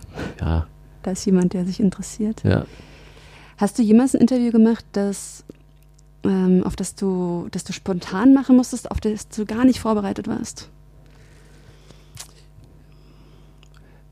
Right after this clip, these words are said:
Speaker 1: Eigentlich mein erstes Madonna-Interview.
Speaker 2: Okay, weil das so kurzfristig reinkam, oder?
Speaker 1: Ja,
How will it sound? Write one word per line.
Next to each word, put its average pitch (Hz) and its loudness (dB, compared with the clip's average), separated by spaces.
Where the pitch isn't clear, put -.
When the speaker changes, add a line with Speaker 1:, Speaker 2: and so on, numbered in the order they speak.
Speaker 1:
Eigentlich 160 4
mein 131 4
erstes 135 0
Madonna-Interview. 95 2
Speaker 2:
Okay, 196 -2
weil 208 0
das 202 0
so 202 -4
kurzfristig - -6
reinkam, 277 2
oder? 220 0
Speaker 1:
Ja, 120 4